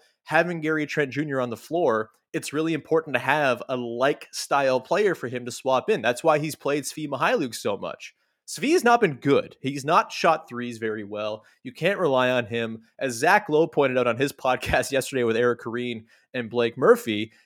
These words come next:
like, there's no one in the league who's like, a, "I don't know what the hell I'm getting from this guy" type of player than Svi Mykhailiuk. And you gotta have something more reliable than that. I think he's had plenty of chances, and it just doesn't seem like it's gonna click for him. He's a perfect twelfth man.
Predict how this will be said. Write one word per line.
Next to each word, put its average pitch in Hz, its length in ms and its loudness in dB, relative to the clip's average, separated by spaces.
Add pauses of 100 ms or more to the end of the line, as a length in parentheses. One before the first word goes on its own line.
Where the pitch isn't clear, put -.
(120)
like, 131 260 0
there's 165 260 2
no 214 240 6
one 180 320 4
in 151 160 -6
the 143 120 0
league 139 460 -10
who's 123 320 -10
like, 127 240 -4
a, 110 160 2
"I 131 80 2
don't 151 100 -2
know 139 100 0
what 139 120 -2
the 135 60 -4
hell 131 160 0
I'm 123 80 -6
getting 160 240 0
from 117 160 -10
this 107 180 -6
guy" 104 300 -4
type - 240 -16
of 110 120 -16
player 160 460 2
than 180 140 4
Svi 190 260 -10
Mykhailiuk. 170 500 -4
And 139 80 -16
you 151 60 -12
gotta 180 180 2
have 151 160 0
something 127 320 -8
more 120 160 -2
reliable 104 500 -6
than 98 100 -14
that. 110 240 -4 (280)
I 127 60 -6
think 165 160 -8
he's 147 140 -6
had 127 160 -4
plenty 143 260 -4
of 110 80 -4
chances, 113 460 -8
and 113 80 -10
it 110 80 -10
just 135 160 -12
doesn't 120 180 -8
seem 120 220 -12
like 110 160 -6
it's - 80 -10
gonna 135 160 -6
click 277 240 0
for 131 120 2
him. 117 280 -2 (220)
He's 135 180 -2
a 127 60 0
perfect 190 420 -2
twelfth 156 360 6
man. 113 360 -2